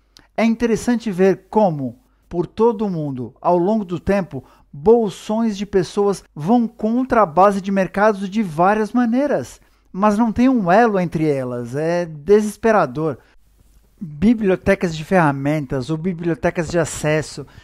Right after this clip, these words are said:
sistemas de créditos mútuos, bancos de tempo, lojas livres de embalagens, comunidades de lixo zero,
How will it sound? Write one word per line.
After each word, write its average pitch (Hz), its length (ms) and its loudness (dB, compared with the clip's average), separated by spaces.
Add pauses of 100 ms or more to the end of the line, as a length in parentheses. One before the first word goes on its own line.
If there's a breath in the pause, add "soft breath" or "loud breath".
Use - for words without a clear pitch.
sistemas 202 560 -4
de 180 80 -10
créditos 175 460 -4
mútuos, 147 500 -10
bancos 165 460 0
de 143 100 -12
tempo, 156 480 -4
lojas 170 600 -2
livres 175 400 -6
de 175 80 -8
embalagens, 139 720 -2
comunidades 180 640 -2
de 170 60 -10
lixo 175 340 -10
zero, 147 500 -4